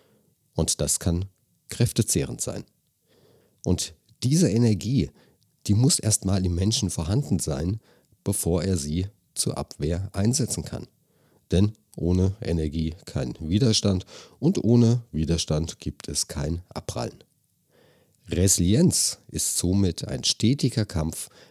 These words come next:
gegen Nackenschläge, Stress und schicksalhaftes Geschehen. Auf gut Deutsch,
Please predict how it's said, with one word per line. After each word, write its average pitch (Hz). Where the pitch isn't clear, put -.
gegen -
Nackenschläge, 80
Stress -
und 104
schicksalhaftes -
Geschehen. -
Auf -
gut -
Deutsch, 110